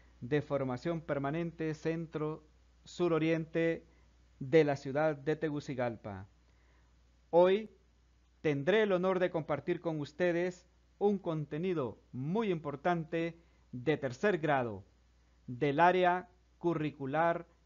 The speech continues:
de matemáticas, que corresponde a la unidad número catorce, figuras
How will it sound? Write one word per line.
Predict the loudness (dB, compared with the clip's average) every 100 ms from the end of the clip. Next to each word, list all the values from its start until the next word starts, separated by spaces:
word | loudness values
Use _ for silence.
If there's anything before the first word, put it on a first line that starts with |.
| _ _
de | -8 -4 0
matemáticas, | 2 0 -2 -4 -6 -10 -14 -16 -18 _ _ _ _ _ _ _ -20 _ _ _ -8
que | -6
corresponde | 0 2 2 0 -2 -2 0 -2 -2 -4
a | -2
la | -2
unidad | -2 0 2 2
número | -2 -4 -2 -2 -2
catorce, | -6 -2 -2 -2 -4 -6 -6 -18 _ _ -8
figuras | -2 0 2 2 4 2 -2